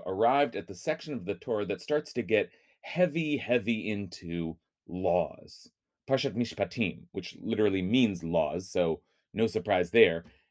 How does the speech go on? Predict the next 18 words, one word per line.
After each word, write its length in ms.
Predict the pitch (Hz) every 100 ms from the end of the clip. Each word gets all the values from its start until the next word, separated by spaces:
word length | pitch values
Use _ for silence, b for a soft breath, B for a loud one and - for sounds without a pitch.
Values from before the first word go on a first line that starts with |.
| -
And 340 | 135 131 131 - 156
after 280 | 202 202
the 120 | 208 135
glory 760 | 98 135 165 208 208 196 165
of 160 | 120 90
the 80 |
Ten 340 | 180 - 190 175
Commandments 760 | 135 113 131 160 156 151 139
last 320 | 151 139 135 135
week, 400 | 139 135 - _ _ _ _ -
with 100 | 107
all 200 | 131 131
of 100 | 104
their 160 | 101
noble 800 | 92 113 147 135 135 123 117 101
ethical 400 | 127 - 143 123
pronouncements 800 | 101 107 101 110 110 113 107 104
like 200 | 76 73